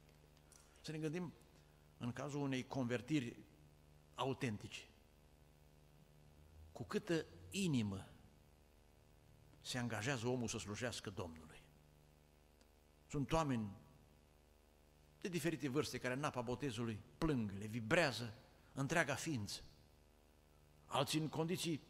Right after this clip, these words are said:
grele s-au dăruit Domnului. Da, rămâne dragostea noastră,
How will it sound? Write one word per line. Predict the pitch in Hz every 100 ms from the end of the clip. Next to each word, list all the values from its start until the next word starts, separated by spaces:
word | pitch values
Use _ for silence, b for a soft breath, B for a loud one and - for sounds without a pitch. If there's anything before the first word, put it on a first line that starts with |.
| -
grele | 123 180 151 110 92
s-au | - 127
dăruit | 139 139 131
Domnului. | 123 98 90 80 82 - - - - - - - - - - 107
Da, | 110 98 - - - - - -
rămâne | - 98 98 107 113 107
dragostea | 95 107 104 98 117
noastră, | 107 104 - 104 98